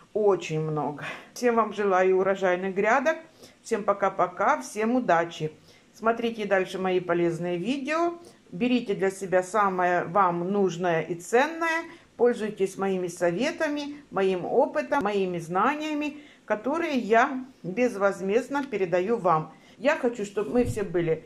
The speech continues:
с урожаем, чтобы мы недаром трети-, тратили свое время на выращивание чего-то, чтобы все, что мы выращиваем, приносило нам доход, и мы от этого радовались, что мы живем на земле,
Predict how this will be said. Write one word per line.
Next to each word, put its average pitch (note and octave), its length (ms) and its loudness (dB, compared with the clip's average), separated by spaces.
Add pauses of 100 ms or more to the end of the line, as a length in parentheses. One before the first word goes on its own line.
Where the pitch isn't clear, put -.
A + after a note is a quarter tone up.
(280)
с - 100 -14
урожаем, A3+ 800 2 (220)
чтобы A#3 340 2
мы A#3 180 0
недаром B3 540 4
трети-, G#3 380 -2 (180)
тратили G#3 440 0
свое G#3 360 -2
время F3 540 2 (240)
на G3+ 160 2
выращивание G3+ 880 2
чего-то, C4+ 640 0 (200)
чтобы A3+ 300 0
все, B3+ 220 2
что A3+ 160 -2
мы G#3+ 120 -2
выращиваем, F3 600 0
приносило G3+ 580 0
нам E3+ 240 0
доход, C#4 480 2 (340)
и A#3+ 80 0
мы C4 200 4
от - 280 -2
этого C4+ 380 2
радовались, G3+ 680 0
что - 220 -2
мы A#3 160 2
живем F3+ 380 0
на F3+ 100 -2
земле, C4 520 2